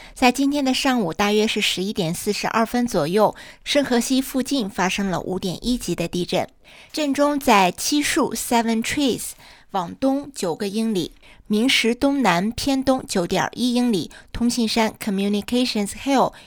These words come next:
以东九点九英里，圣荷西以东十二点一英里的地方。美国地质调查局说，这次的地震影响的范围是广泛的，往北是到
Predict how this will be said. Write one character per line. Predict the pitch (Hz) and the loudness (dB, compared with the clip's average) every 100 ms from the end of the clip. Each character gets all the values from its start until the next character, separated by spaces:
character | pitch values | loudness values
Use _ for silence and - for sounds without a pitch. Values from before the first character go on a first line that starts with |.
| - | -14
以 | 185 | -8
东 | - 240 240 | -4 -4 -4
九 | 196 | -6
点 | 180 202 | -6 -8
九 | 202 143 | -8 -6
英 | 226 240 | -4 -4
里， | 180 131 - - | -4 -8 -14 -12
圣 | - 233 | -4 -4
荷 | 214 | -2
西 | 190 - | -6 -6
以 | 202 156 | -10 -8
东 | 196 196 | -8 -8
十 | - 226 | -6 -2
二 | 196 | 0
点 | 185 156 | 0 -4
一 | - 262 269 | 0 0 0
英 | - 175 | -4 -4
里 | 156 | -4
的 | 151 | -8
地 | 151 196 | -6 -4
方。 | - 170 - - - - _ - | 0 -2 -2 -20 -20 -20 _ 4
美 | 226 | 6
国 | 214 226 | 6 6
地 | 247 285 | 6 4
质 | 277 233 | 6 4
调 | 226 220 | 6 4
查 | 214 185 | 2 -4
局 | 214 | -2
说， | 214 240 233 269 | 0 2 2 2
这 | 285 | 0
次 | 269 - | 0 0
的 | 196 | -4
地 | - 262 | -2 -4
震 | 233 208 | -2 -4
影 | 180 190 | -4 -6
响 | 190 | -6
的 | 175 | -8
范 | 180 220 190 | -4 -4 -2
围 | 175 | -4
是 | - | -4
广 | - 175 | -2 -2
泛 | 180 226 190 | 0 0 2
的， | 160 - - - - | -2 -4 -18 -16 2
往 | 214 247 | 4 4
北 | 269 185 113 | 6 4 4
是 | - 220 196 | -4 -2 0
到 | 214 202 185 | 4 6 4